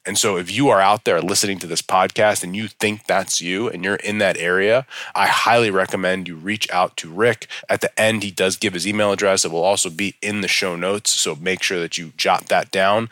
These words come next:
And it's worth having a conversation. I vouch for him a hundred percent. He's been a great part of our community and is a great friend. In addition to that, we are quickly, quickly, quickly selling out tickets for our live event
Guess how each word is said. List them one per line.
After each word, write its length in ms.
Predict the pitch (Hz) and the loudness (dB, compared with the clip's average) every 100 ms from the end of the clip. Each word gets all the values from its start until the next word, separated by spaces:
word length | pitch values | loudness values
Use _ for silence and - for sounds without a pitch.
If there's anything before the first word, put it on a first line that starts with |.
| - - | -10 -6
And 320 | - 90 90 - | 0 0 -2 -6
it's 140 | - | -8
worth 280 | 80 98 104 | -2 -2 0
having 280 | 104 104 101 | 2 2 2
a 60 | 87 | -2
conversation. 880 | 101 95 87 - 98 110 120 113 107 - - | 0 0 0 0 0 2 0 -2 -6 -14 -4
I 100 | 87 | -2
vouch 340 | 90 92 98 | 2 2 2
for 160 | - 104 | 0 0
him 120 | 101 | 0
a 60 | - | -2
hundred 340 | - 98 90 | -4 -4 -4
percent. 540 | - 78 110 101 95 - | -4 0 2 0 -2 -8
He's 140 | 85 | -8
been 140 | 95 85 | -6 -6
a 20 | |
great 260 | 85 90 | -4 -4
part 180 | - 90 | 0 0
of 40 | 82 | 0
our 80 | |
community 540 | 82 - 104 110 107 90 | -2 -4 -2 0 0 -2
and 160 | 85 | -4
is 120 | 85 - | -6 -6
a 60 | - | -8
great 240 | 82 82 | -8 -6
friend. 320 | - 80 78 - - - - | -6 -8 -8 -12 -16 -12 -4
In 120 | 110 | -2
addition 320 | 104 113 131 | 0 0 2
to 100 | 117 | 2
that, 320 | 101 92 143 - _ _ - | 4 4 2 -2 _ _ -2
we 180 | 113 101 | 0 2
are 320 | 101 95 85 - | 4 4 2 0
quickly, 380 | 151 147 139 | 0 2 0
quickly, 380 | - 120 113 107 | 0 0 0 -2
quickly 420 | - 117 107 101 | -2 -2 0 0
selling 460 | 90 - 107 117 107 | 2 4 4 4 2
out 300 | 98 95 - _ - - | 2 2 0 _ -20 -10
tickets 320 | - 110 98 - | -2 0 0 -2
for 220 | 98 67 | 0 0
our 140 | 87 | 2
live 340 | 92 92 98 107 | 4 4 4 0
event 400 | 92 92 90 | 0 0 0